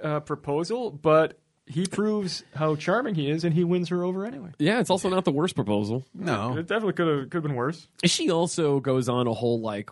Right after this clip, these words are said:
Speaker 2: "Do we have to keep fucking like this? Can't we, like, go into bed?"
Speaker 3: Yeah.
Speaker 1: She says, uh,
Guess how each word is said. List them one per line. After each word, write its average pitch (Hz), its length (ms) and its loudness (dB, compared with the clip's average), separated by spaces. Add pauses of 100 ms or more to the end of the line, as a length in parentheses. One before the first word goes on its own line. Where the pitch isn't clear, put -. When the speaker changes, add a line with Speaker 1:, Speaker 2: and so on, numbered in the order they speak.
Speaker 2:
"Do 127 140 -4
we 123 80 0
have 120 240 -2
to 120 80 -8
keep 117 300 -2 (280)
fucking 113 280 -2
like 117 240 -2
this? 123 200 2
Can't 110 180 0
we, 110 140 2
like, 104 240 0 (200)
go 101 180 2
into 98 100 0
bed?" 95 580 -2
Speaker 3:
Yeah. 110 340 -2 (200)
Speaker 1:
She - 160 -4
says, 208 300 0
uh, 151 340 2